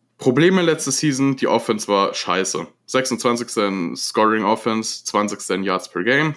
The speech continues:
Die Defense war auch nicht besser. Fünfundzwanzigster in Oppo-, in Opponents Yards per Game und einundzwanzigster in Scoring Defense. Ja, das ist wirklich abgrundtief schlecht. Stärken letzte Season habe ich keine gefunden, da geht's schon weiter. Also von einem starken Jacksonville-Team, das man zweitausendsiebzehn hatte, ist nicht mehr viel übrig.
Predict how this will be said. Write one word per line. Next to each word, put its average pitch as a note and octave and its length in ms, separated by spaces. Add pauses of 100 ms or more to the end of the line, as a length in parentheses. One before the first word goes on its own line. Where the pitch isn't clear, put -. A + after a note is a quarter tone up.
Die G2 100
Defense F2+ 400
war - 120
auch D#3+ 140
nicht D#3 200
besser. C3+ 380 (300)
Fünfundzwanzigster A2 880
in F#2+ 120
Oppo-, - 360
in G#2 180
Opponents A2+ 520
Yards C3 300
per C#3 140
Game C3 400 (340)
und G#2+ 100
einundzwanzigster G2+ 800
in D#2+ 100
Scoring A2 440
Defense. F2 500 (600)
Ja, - 140 (220)
das G2 180
ist - 400
wirklich G#2+ 420 (500)
abgrundtief G#2 500
schlecht. - 480 (1300)
Stärken F#3+ 400
letzte C#3 320
Season F#2+ 520
habe F2+ 180
ich - 80
keine G#2+ 220
gefunden, B2+ 420
da F#2+ 80
geht's F#2+ 220
schon G#2+ 120
weiter. A#2 360
Also F#2 200
von G#2 140
einem G2+ 120
starken A#2 380
Jacksonville-Team, G#2+ 720
das G2+ 140
man G2+ 140
zweitausendsiebzehn G2+ 800
hatte, G2+ 200
ist - 220
nicht F#2 160
mehr G2 100
viel C#3 180
übrig. A#2 400